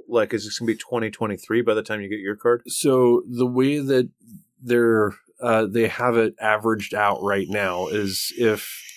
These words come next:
Speaker 2: everybody got an email at the maximum of the, you know, of the average, which is ten, um, then everybody on that list currently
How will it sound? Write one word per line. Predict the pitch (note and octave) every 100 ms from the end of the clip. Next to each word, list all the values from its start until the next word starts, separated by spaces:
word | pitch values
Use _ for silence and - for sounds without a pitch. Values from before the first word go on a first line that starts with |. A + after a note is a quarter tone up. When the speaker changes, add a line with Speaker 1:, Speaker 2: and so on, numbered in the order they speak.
| -
Speaker 2:
everybody | B2+ B2+ C#3+ B2+ B2+ - B2+ B2+ A#2+ A2 _ _ _ _ _ _ _ _ - G#2+
got | A#2 A2+ -
an | G#2 G#2
email | A#2+ A#2 G#2 F#2 F#2 F#2 _ _ _ _ _ _ _ _ -
at | G#2+ G#2 G2 - - _
the | A2 A2
maximum | G#2 G#2+ A2 A2 - G2+ G2 F#2+ F#2+ -
of | G#2 G2 - _ _ -
the, | A2 G#2+ G#2
you | A2 G#2+
know, | F#2+ G2
of | A2 G2
the | G#2
average, | F#2 E2+ E2+ F2
which | G2 -
is | F#2
ten, | - A#2 F2+ F2 - _ _ _ _ _ _ _ _
um, | G2+ G2+ G2 F#2+ F#2 F2+ _ _ _
then | B2+ A#2+ A2+ G#2+ G#2+ G2+ - _ _ _ B2+
everybody | B2+ A#2 A#2+ A2+
on | A2+ A#2 B2
that | C3 A#2+
list | A#2+ A2 - -
currently | - - F#3+ D3 G#2+ G2 F#2+